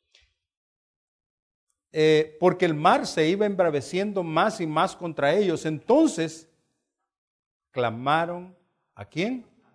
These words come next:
Ya no clamaron a sus dioses que no servían para nada, ya no clamaron a Baal, ya no clamaron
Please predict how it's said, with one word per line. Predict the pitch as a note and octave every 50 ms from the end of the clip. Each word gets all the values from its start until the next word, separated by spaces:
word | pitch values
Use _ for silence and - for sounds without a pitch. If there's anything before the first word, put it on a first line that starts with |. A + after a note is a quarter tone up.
| _ _ _ - - G#3 - - - - - _ - - _ _ _ _ _ _ _ _ _
Ya | G3+ G#3 D#4+ F4 F4
no | E4 D4 A#3+ -
clamaron | - D3 C3 A#2+ B2+ C#3 D3 D3+ D#3 D#3 D3+
a | C#3 B2
sus | - - B2+ A2 G#2+
dioses | A#2 C#3 D#3+ E3 D#3+ E3 C3+ B2+ A2 - - - _ _ _ _ _ _
que | B2 B2
no | C3+ D3+
servían | D3+ D3+ D3+ C3 B2+ C#3+ D#3 D#3 D3+ D3
para | - C3+ B2 A#2+ A#2
nada, | A#2 B2 C#3+ D#3+ E3 E3+ F3 F3
ya | D#3+ D#3 D3+
no | D#3 D#3+ D#3
clamaron | - D3 C3+ B2+ C3+ C#3+ C#3+ D3 C#3 C3+
a | B2+ A#2+
Baal, | G#2+ G#2 A2 A#2+ C3 D3 E3 E3 D3+
ya | D3+ C#3+
no | C#3+ C#3
clamaron | - C3 B2 A#2+ B2 C3 C#3 C#3 C#3 C#3 C#3